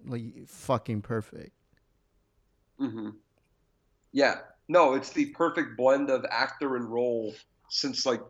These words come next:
Speaker 2: ever. He basically just plays himself.
Speaker 1: Yeah.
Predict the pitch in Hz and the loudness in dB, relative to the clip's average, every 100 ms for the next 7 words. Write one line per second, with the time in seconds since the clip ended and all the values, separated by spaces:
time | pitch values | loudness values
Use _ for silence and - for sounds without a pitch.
0 | - 139 131 120 117 143 151 151 151 143 | -2 2 2 2 0 2 2 2 2 2
1 | 147 151 - - _ _ - - - - | 4 4 4 -2 _ _ -20 -18 -18 -18
2 | _ - 160 151 143 - 143 113 - - | _ 6 6 6 2 4 4 4 -6 -18
3 | _ _ _ _ _ _ _ _ 123 131 | _ _ _ _ _ _ _ _ 2 4
4 | 113 | 4